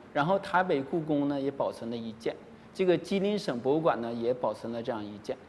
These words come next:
本身呢，这个信件呢，它具有很重要的一个史料价值，因为我们看到的这个文本材料呢，都是在史书上的，它是印刷的或者是其他的这刻制流传下来的。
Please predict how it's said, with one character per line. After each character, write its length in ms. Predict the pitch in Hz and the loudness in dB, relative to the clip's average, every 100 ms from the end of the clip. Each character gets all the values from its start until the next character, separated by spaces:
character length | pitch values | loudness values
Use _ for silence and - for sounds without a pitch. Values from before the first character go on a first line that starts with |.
| - - - | -20 -10 2
本 160 | - | 4
身 240 | 190 220 214 | 6 4 6
呢， 120 | 214 | 2
这 220 | 214 214 | 4 4
个 100 | 185 | 4
信 300 | 151 - 196 | 2 0 2
件 240 | 170 175 139 | 4 4 2
呢， 160 | 123 - | -2 -4
它 340 | 175 165 170 165 | -2 0 0 -4
具 160 | - 170 | -4 2
有 180 | 139 | 2
很 240 | 143 139 131 | 2 -2 -4
重 180 | - 196 | -2 0
要 140 | 175 | 0
的 120 | 160 127 | 0 -2
一 140 | 139 | -2
个 80 | 156 | -4
史 240 | - - | -4 -6
料 220 | 107 127 | -4 -4
价 200 | 131 143 120 | -2 -2 -4
值， 140 | 104 101 - - - - | -8 -12 -14 -20 -20 -4
因 120 | 214 | 4
为 60 | 247 | 6
我 240 | 240 180 | 8 8
们 180 | 127 160 180 | 6 4 2
看 240 | - 214 | 0 2
到 100 | 185 | 4
的 140 | 160 | 2
这 120 | 156 175 | 2 0
个 80 | 147 | 0
文 220 | 139 170 | 2 2
本 160 | 147 | 0
材 220 | 110 - 107 | -2 -6 -4
料 220 | 127 135 | -4 -4
呢， 120 | 120 | -4
都 180 | 123 165 | -2 -2
是 120 | 156 | -2
在 160 | 160 160 | -2 -2
史 280 | 151 - 110 | -2 -6 -6
书 280 | - 127 | -4 -4
上 220 | 117 139 110 | -2 -4 -4
的， 100 | - - - | -8 -12 -8
它 80 | 180 | -2
是 200 | 180 202 | 0 2
印 260 | 214 190 | 2 0
刷 380 | 160 - 160 147 | -2 0 2 2
的 160 | 156 151 | 2 0
或 160 | 160 | 0
者 120 | 151 123 | -2 -2
是 440 | - 143 139 135 | -2 -2 -2 -4
其 160 | 123 170 | -8 -8
他 200 | 156 139 | -6 -4
的 120 | 147 | -4
这 80 | 151 | -6
刻 320 | 151 - 185 131 | -6 0 2 2
制 220 | 156 131 | 0 0
流 180 | 117 120 | 0 -4
传 200 | 117 113 | -6 -6
下 140 | 120 | -8
来 180 | 110 | -8
的。 100 | 92 | -12